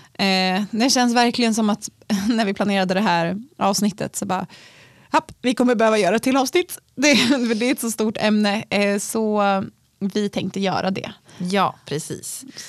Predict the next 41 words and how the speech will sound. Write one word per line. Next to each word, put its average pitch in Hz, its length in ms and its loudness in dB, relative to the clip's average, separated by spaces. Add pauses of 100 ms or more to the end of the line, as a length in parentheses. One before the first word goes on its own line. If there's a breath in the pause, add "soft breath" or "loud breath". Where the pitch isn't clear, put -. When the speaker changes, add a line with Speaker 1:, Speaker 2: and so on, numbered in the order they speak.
Speaker 1:
Så 202 180 -2
nästa 208 300 -2
gång 196 380 0
så 196 140 -4
ska 196 120 -6
vi 185 80 -4
prata 180 340 -4
om, 185 280 -2 (840 loud breath)
ja, 220 120 0
men 226 160 2
lite 226 280 -2
så 208 120 0
här 190 120 -2
hur 196 120 0
man 202 200 0
kan 190 180 0
ta 196 140 -2
reda 202 360 0
på, 185 340 -2 (100)
ja, 339 60 0
men 403 180 2
vad 277 140 4
man 226 140 2
vill. 226 280 -8 (140)
Eh, 202 600 0 (260)
hur, 233 80 -2
vad, 214 460 2 (340)
eh, - 540 -6 (320)
vad 240 280 0
man 233 120 0
söker 233 400 -2
i 202 100 0
en, 196 400 -4
i 302 120 -2
en 262 80 0
partner, - 460 -6 (180)
helt 226 160 2
Speaker 2:
Ja. 233 80 0
Speaker 1:
enkelt. 214 440 -8
Speaker 2:
Ja. 226 300 -2 (760 loud breath)
Och - 400 -2